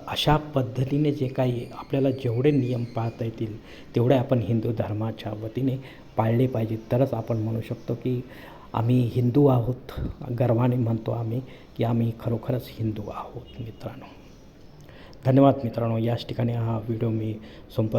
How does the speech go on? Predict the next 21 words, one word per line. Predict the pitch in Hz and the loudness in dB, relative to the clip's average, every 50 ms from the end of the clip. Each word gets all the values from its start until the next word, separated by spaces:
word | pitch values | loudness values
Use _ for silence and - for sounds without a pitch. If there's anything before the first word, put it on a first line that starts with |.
| - | 2
आहे. | 117 117 117 117 - | 2 0 0 -2 -4
आपण | - - - 127 123 | -8 -2 2 2 4
जर | 120 123 | 4 4
माझ्या | 117 117 120 117 117 117 | 4 4 4 2 2 2
मताशी | 120 120 117 123 120 - | 2 2 2 0 -2 -2
सहमत | - - 120 113 117 113 120 | -2 -2 0 0 0 0 -2
असाल, | 117 - - 120 113 | -4 -2 -2 -2 -2
तर | - | -2
कृपया | - - 113 113 113 110 | -4 -4 -4 -4 -2 -2
माझे | 113 113 113 110 113 110 110 - - - - - - - | -2 -2 -2 -2 -4 -4 -6 -8 -14 -16 -16 -16 0 4
धर्मकरम | 127 127 127 127 - 120 117 117 117 | 6 8 8 6 6 6 4 4 4
चॅनल | - 113 113 117 | 4 2 2 2
सबस्क्राईब | 113 - - 113 - - 117 117 117 | 0 -2 -4 -4 -2 -2 0 0 0
करा, | - - 113 113 113 | 0 -2 -2 -2 -2
लाईक | 110 113 117 113 - - | -2 -2 -4 -6 -6 -6
करा, | 117 113 | -4 -4
आपले | 113 117 - - - - - 117 113 | -4 -6 -8 -12 -16 -10 -6 -4 -4
कुटुंब, | - - 120 - 139 135 127 | -2 -2 0 2 4 4 4
मित्रपरिवारासह | 123 113 113 117 113 - 120 117 - 113 113 117 117 117 113 - 120 - | 4 2 2 -2 0 0 -2 0 0 -2 -2 0 -2 -4 -4 -4 -6 -8
शेअर | - - - 110 - | -6 -4 -6 -6 -4
करा, | - - - | -6 -6 -8